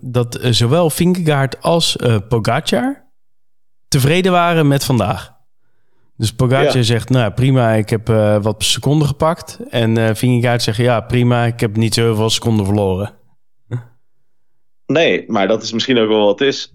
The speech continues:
Speaker 2: Weet je wel, ehm, er is niet heel, voor Vingegaard in dit soort etappes niet zo heel veel te winnen op Pogacar natuurlijk. Je ziet wel dat de acceleratie van Pogacar, dat hij gewoon, ja, daar is hij gewoon sterk in. Dat zag je nu heel goed, hè. Hij is aanzetten, aanzetten, aanzetten. En Vingegaard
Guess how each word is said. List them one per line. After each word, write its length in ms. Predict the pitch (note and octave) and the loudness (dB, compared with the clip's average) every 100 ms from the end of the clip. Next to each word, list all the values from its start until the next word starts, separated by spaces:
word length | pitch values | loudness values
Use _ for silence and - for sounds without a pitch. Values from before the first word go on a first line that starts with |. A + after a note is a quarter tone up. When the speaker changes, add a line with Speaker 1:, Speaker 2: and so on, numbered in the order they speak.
| - | -20
Speaker 2:
Weet 220 | - F#2+ F#2+ | -10 -10 -4
je 80 | |
wel, 340 | G2 A#2 F#2+ G2+ | 0 0 0 0
ehm, 240 | G2 F#2+ G2+ - _ _ _ _ _ _ - - | -2 -2 -8 -20 _ _ _ _ _ _ -20 -8
er 100 | G#2 | -2
is 160 | G#2+ B2 | -2 0
niet 160 | A#2 | 0
heel, 160 | A#2 A2 | 0 0
voor 180 | A#2 - | -2 0
Vingegaard 420 | C3 B2 A#2 A2+ | 0 2 0 0
in 80 | A2 | -2
dit 160 | A#2 | -2
soort 140 | B2 A#2 | 0 -2
etappes 340 | A2 A#2 A2+ | 0 -2 0
niet 180 | B2 A#2 | -2 0
zo 80 | A2+ | 2
heel 120 | A2+ | 0
veel 100 | A2+ | -2
te 80 | G2+ | -2
winnen 240 | A2 G#2+ | 0 0
op 60 | - | 0
Pogacar 520 | F#2+ F2 F2 - E2+ | 0 0 -2 -2 -4
natuurlijk. 420 | E2+ E2+ E2+ - _ _ _ _ _ _ _ _ _ _ _ _ | -6 -8 -10 -12 _ _ _ _ _ _ _ _ _ _ _ _
Je 100 | A2 | 0
ziet 180 | B2 | 0
wel 120 | A#2 A2 | 2 2
dat 140 | G#2+ | 2
de 60 | A#2+ | 0
acceleratie 760 | A#2 - A#2 G#2 A#2 A#2+ - | 0 0 -2 0 0 0 -4
van 160 | A2+ G2+ | -4 -2
Pogacar, 520 | A2 A2 A#2+ A#2 G#2 | -2 0 -2 0 -2
dat 120 | G2 | -2
hij 80 | A#2 | -2
gewoon, 260 | A2 F#2+ - _ _ _ _ | -4 -4 -8 _ _ _ _
ja, 240 | - A2 - | -6 -6 -4
daar 240 | - B2 B2+ | -4 0 0
is 80 | |
hij 80 | - | -2
gewoon 160 | A2+ A2 | -2 -4
sterk 380 | - C3 D#3+ - | 0 0 0 -2
in. 100 | E2+ | -4
Dat 120 | F2+ | -2
zag 160 | D#3 | -2
je 60 | C#3 | -2
nu 80 | B2 | 0
heel 160 | D3+ | 0
goed, 200 | D3+ D3 | 2 0
hè. 80 | A2 | 0
Hij 160 | C#3 C#3 | 0 0
is 120 | G#2 | 0
aanzetten, 400 | C3+ D3 C#3 G#2 | -2 -2 -2 -2
aanzetten, 320 | C3 B2+ F#2+ | -2 -2 0
aanzetten. 440 | B2 D3+ E3 F3 C#3 | 0 -2 -2 0 0
En 140 | A#2 | -2
Vingegaard 640 | A#2 C3+ C3 B2 A2+ A2 | -2 -2 0 0 0 -2